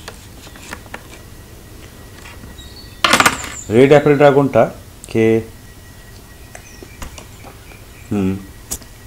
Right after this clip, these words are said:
মিষ্টি খুবই কম। পালোরা খাওয়ার পরে রেড অ্যাপেল Dragon কিন্তু মিষ্টি সা-, তেমন লাগছে না। তো মিষ্টি অনেকটাই কম,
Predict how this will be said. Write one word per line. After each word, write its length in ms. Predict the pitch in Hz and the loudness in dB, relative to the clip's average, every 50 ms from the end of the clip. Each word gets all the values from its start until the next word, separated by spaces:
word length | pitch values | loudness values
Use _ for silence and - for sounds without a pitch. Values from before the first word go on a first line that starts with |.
| - - - - - - - - - - - - - - - - - - - - - - - - - - - - - - - - - - - - - - - - - - - - - - - - - - - - - - - - - - - - - - - - - - - - - - - - | -20 -20 -20 -20 -20 -20 -20 -20 -20 -20 -20 -20 -20 -20 -20 -20 -20 -20 -20 -20 -20 -20 -20 -20 -20 -20 -20 -20 -20 -20 -20 -20 -20 -20 -20 -20 -20 -20 -20 -20 -20 -20 -20 -20 -20 -20 -20 -20 -20 -20 -20 -20 -20 -20 -20 -20 -20 -20 -20 -20 -20 -20 -20 -20 -20 -20 -20 -20 -20 -18 -4 -4
মিষ্টি 220 | 127 123 - 151 135 - | -2 -2 0 -2 0 2
খুবই 200 | 135 131 139 156 147 151 | 4 4 4 4 4 4
কম। 120 | 139 160 185 - - - - - - - - - - - - - - 127 | 2 2 0 -6 -10 -18 -20 -20 -20 -20 -20 -20 -20 -20 -20 0 6 8
পালোরা 360 | 127 131 135 147 156 175 180 175 | 8 10 10 10 10 8 8 8
খাওয়ার 260 | 160 156 156 160 165 160 | 8 8 8 8 8 8
পরে 180 | 185 180 156 160 - - - - - - - - - - - - - - - - - - - - - - - - - - - - - 120 110 110 | 8 8 8 6 4 0 -10 -18 -20 -20 -20 -20 -20 -20 -20 -20 -20 -20 -20 -20 -20 -20 -20 -20 -20 -20 -20 -20 -20 -20 -20 -12 -6 -4 2 2
রেড 120 | 135 131 143 | 4 6 6
অ্যাপেল 200 | 147 139 156 151 143 | 6 6 6 4 6
Dragon 260 | 160 156 151 151 160 160 156 | 4 4 4 4 0 0 -2
কিন্তু 160 | 160 151 156 170 151 | -2 -2 -2 0 0
মিষ্টি 200 | 131 - - 151 - | 0 -2 -2 -6 -4
সা-, 180 | 135 123 - - | -4 -4 -2 0
তেমন 180 | 110 117 123 120 110 | 0 2 4 6 6
লাগছে 300 | 104 101 104 101 92 113 104 90 | 6 6 4 2 0 -2 -2 -2
না। 60 | 78 73 - - - - - - - - - - - - - - - - | -4 -6 -12 -20 -20 -20 -20 -20 -20 -20 -20 -20 -20 -20 -20 -20 -10 -6
তো 40 | - 113 120 | 0 2 2
মিষ্টি 180 | 127 117 156 147 135 | 2 4 6 6 6
অনেকটাই 300 | 143 160 - - 175 151 - | 6 6 6 6 6 6 6
কম, 120 | 104 85 | 2 -2